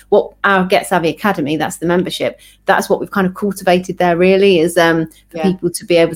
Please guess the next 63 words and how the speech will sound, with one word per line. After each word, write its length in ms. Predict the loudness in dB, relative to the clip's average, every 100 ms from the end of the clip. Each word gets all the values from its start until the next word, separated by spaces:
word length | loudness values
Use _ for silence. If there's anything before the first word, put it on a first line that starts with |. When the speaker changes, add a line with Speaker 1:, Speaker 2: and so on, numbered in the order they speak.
| 0
Speaker 2:
Well, 100 | 2
I 40 |
Speaker 1:
to 20 |
Speaker 2:
needed 220 | 2 0 -2
you 60 | 0
Speaker 1:
bounce 160 | 2 2
Speaker 2:
two 60 |
Speaker 1:
ideas 320 | 2 4 4
off 60 | 4
Speaker 2:
years 100 | 4
Speaker 1:
each 160 | 2 -2
other. 180 | 0 0
Speaker 2:
ago. 80 | -2 -2
<laughs> 160 | 0 2
Speaker 1:
Mm. 240 | 2 2 0 _ _ _ _ -2
Yeah, 240 | 2 4
Speaker 2:
Yeah, 40 | 2
Speaker 1:
exactly. 420 | 2 0 -2 -4
Speaker 2:
I 40 | -4
needed 300 | -4 -8 -8
you 100 | -8
two 160 | -6 -4
years 260 | -2 -2 -4
ago 100 | -8 -8 -20 _
because, 380 | -4 2 2 0 -2
um, 380 | 0 0 -4 -10 _
you 80 | -8
know, 140 | -4 -2
you, 320 | -2 -4 -8
you 240 | -8 -8
do, 240 | -6 -6 -4
don't 240 | -4 -6
you? 100 | -8
You 140 | -8 -6
just 300 | -4 -4 -6
sort 120 | -6
of 120 | -8 -2
fall 240 | 0 0
for 160 | 0 -6
people. 500 | -4 -4 -2 -4 -4
They 80 | -4
say, 160 | -4
"Oh, 100 | -4
we 200 | -4 -6
can 180 | -10 -10
do 240 | -6 -6
that 320 | -4 -4 -6 -8
and 100 | -6
we 140 | -6
can 200 | -8 -12
do 280 | -6 -4 -2
this." 320 | -2 -2 -4
You 60 | -6
know, 80 |
I've 160 | -6 -6
had 180 | -8 -8
marketing 640 | -4 -2 -2 -8 -10 -10
people, 320 | -6 -8 -6 -10
I've 140 | -8
had 180 | -10 -10
P 200 | -6 -4
R 260 | -2 -2 -2
people. 460 | -4 -4 -4 -6